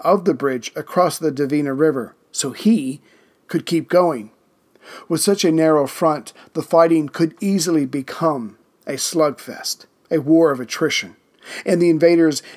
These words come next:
didn't have the time or the manpower for that. But this is where some of the motorized S S units came into their own. Much faster than the plodding infantry,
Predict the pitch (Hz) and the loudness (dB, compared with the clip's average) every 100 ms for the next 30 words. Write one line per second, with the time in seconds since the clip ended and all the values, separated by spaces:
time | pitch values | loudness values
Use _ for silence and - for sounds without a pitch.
0 | - 143 202 202 139 156 156 151 151 135 | -14 -10 -6 -6 -4 -2 -2 -4 -6 -4
1 | 127 123 - _ _ _ _ - 170 151 | -6 -8 -16 _ _ _ _ 0 2 2
2 | 143 147 156 143 - 107 - - _ - | 0 0 -2 -2 -8 -12 -16 -20 _ -12
3 | 151 131 113 - - _ _ _ _ _ | -8 -6 -8 -12 -20 _ _ _ _ _
4 | _ _ _ _ _ - - 165 156 214 | _ _ _ _ _ -20 -2 -2 2 0
5 | 196 139 160 147 135 - - - 180 165 | 0 2 2 2 -2 -8 -6 0 2 2
6 | 151 151 156 151 147 139 131 - 175 - | 2 4 4 4 4 0 -4 -8 -6 2
7 | 175 180 151 143 123 - 165 160 120 127 | 2 2 -2 -4 -6 -6 -2 -4 -4 -14
8 | _ - 185 156 151 143 131 156 143 104 | _ -8 -6 -4 -2 -2 -2 -4 -4 -10
9 | _ _ _ _ _ - - - 165 196 | _ _ _ _ _ -20 -16 -2 -2 -2
10 | - _ - 160 147 - 135 123 156 151 | -8 _ 0 0 0 -6 -8 -8 -6 -6
11 | 131 - 156 143 135 170 160 139 - 127 | -6 -2 0 0 -2 -4 -4 -6 -6 -10
12 | 104 | -12